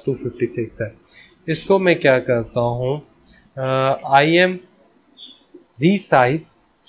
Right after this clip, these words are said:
और ये मैं, अ, एक्स वन में कर लेते हैं। X one is equal to I am आर ई एस आई ज़ेड ई resize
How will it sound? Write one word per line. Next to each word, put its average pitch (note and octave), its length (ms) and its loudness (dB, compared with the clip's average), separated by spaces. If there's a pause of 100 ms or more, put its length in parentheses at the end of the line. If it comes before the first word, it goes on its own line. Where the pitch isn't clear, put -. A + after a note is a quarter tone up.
(160)
और C#3 400 0
ये C#3 180 -4
मैं, C#3+ 300 -2
अ, C3 460 -6 (800)
एक्स - 500 -2
वन D3 260 0
में D3+ 200 -2
कर A2 300 -2
लेते A2+ 320 -8
हैं। B2 100 -6
X A#2+ 180 -10
one C3+ 200 -4
is A#2+ 40 -16
equal B2 320 -10
to C#3+ 60 -8 (160)
I C#3 280 0
am D#3 180 -8
आर B2+ 340 -4
ई C3+ 140 -12
एस B2+ 300 -8
आई B2+ 260 -4
ज़ेड B2+ 580 -6 (140)
ई A#2+ 280 -8 (2000)
resize D#3 720 0